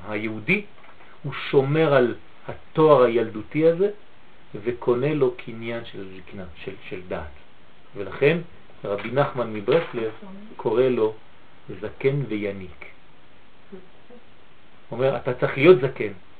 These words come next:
אבל אל תאבד את מה שאת פוחדת לאבד", וזה נכון. את היניק הזה, את הילד הקטן הזה שבך. אתה תמיד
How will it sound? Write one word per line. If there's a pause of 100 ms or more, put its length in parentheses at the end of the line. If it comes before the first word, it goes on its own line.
(400)
אבל (120)
אל
תאבד
את
מה
שאת
פוחדת
לאבד", (120)
וזה
נכון. (920)
את
היניק
הזה,
את
הילד
הקטן
הזה
שבך. (340)
אתה
תמיד